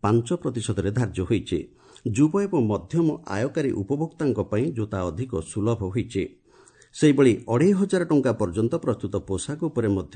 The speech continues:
ଜିଏସ୍ଟି ହାର ପାଞ୍ଚ ପ୍ରତିଶତ ହ୍ରାସ ପାଇଛି। ଏଭଳି ସଂସ୍କାରମୂଳକ ପଦକ୍ଷେପ ବଜାର ଚାହିଦା ବୃଦ୍ଧି କରିବା ସହ ଉତ୍ପାଦନ କ୍ଷେତ୍ରକୁ ପ୍ରୋତ୍ସାହିତ କରିଛି। ଉପରାଷ୍ଟ୍ରପତି ସିପି ରାଧାକ୍ରିଷ୍ଣନ ଆସନ୍ତାକାଲି ଛତିଶଗଡ଼କୁ ଏକ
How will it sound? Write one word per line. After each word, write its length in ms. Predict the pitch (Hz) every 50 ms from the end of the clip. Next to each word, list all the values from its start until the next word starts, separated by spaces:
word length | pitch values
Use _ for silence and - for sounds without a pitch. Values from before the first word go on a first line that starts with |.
| 156
ଜିଏସ୍ଟି 500 | 151 107 92 104 120 117 120 120 120 104 80 -
ହାର 220 | - - 92 107 123 107 - - - _ _ _ - - _ _ _ _ _ _ _ _ _ -
ପାଞ୍ଚ 240 | 117 120 120 117 120 190
ପ୍ରତିଶତ 460 | 196 196 185 160 135 117 - 98 - 107
ହ୍ରାସ 280 | 117 135 143 117 - -
ପାଇଛି। 400 | - - 95 87 - - - 85 71 - _ _ _ _ _ _ - -
ଏଭଳି 260 | 117 120 117 120 107
ସଂସ୍କାରମୂଳକ 680 | - - 113 104 - - - 185 190 190 170 160 151 - 120
ପଦକ୍ଷେପ 500 | - 90 87 90 110 - - - 156 160 190 208 - -
ବଜାର 440 | - 82 92 107 107 98 123 156 160 -
ଚାହିଦା 340 | - 131 113 120 120 113 90
ବୃଦ୍ଧି 340 | 76 71 92 90 92 - 156
କରିବା 280 | 156 170 156 131 117 95
ସହ 240 | - - - 98 107 117 95 - - - - - - -
ଉତ୍ପାଦନ 440 | 107 113 110 - - 170 165 160 147 127
କ୍ଷେତ୍ରକୁ 460 | - 117 98 - - 143 120 - 87 85
ପ୍ରୋତ୍ସାହିତ 580 | - - 120 - - - - 156 113 80 - 101
କରିଛି। 400 | - - 123 - 120 - - - - - - _ _ - - _ _ _ _ _ _ _ _ _ _ _ _ _ _ _ _ _ _ _ _ - _ - - - - _ _ -
ଉପରାଷ୍ଟ୍ରପତି 640 | 170 156 147 208 220 226 - 240 220 208 202 196 185
ସିପି 340 | - - - 160 - - 131 104
ରାଧାକ୍ରିଷ୍ଣନ 600 | 104 104 101 120 147 143 175 160 - 185 185 202 247 - - - - - - - - -
ଆସନ୍ତାକାଲି 580 | - 113 117 - 170 190 190 185 - 147 117
ଛତିଶଗଡ଼କୁ 640 | - - - 120 110 - 180 - 180 165 143 131 - 113
ଏକ 220 | 107 120 120 123